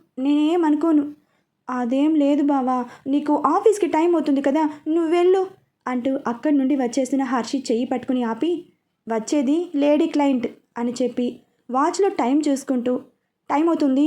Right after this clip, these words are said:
నేను వెళ్ళాలి అంటూ హర్షి చెయ్యి వదిలేసి ల్యాప్‌టాప్ బ్యాగ్లో పెట్టుకుని, వచ్చేసరికి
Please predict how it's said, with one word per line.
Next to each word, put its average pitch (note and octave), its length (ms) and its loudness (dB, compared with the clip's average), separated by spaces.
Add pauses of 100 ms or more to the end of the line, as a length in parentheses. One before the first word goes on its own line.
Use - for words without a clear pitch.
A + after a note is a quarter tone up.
నేను C4 200 0
వెళ్ళాలి C#4 400 2 (300)
అంటూ B3 240 -2
హర్షి C4+ 340 -2
చెయ్యి B3+ 240 -2
వదిలేసి A#3+ 400 0 (220)
ల్యాప్‌టాప్ C#4+ 440 -2
బ్యాగ్లో A#3+ 300 0
పెట్టుకుని, D4 400 -2 (320)
వచ్చేసరికి D4 640 0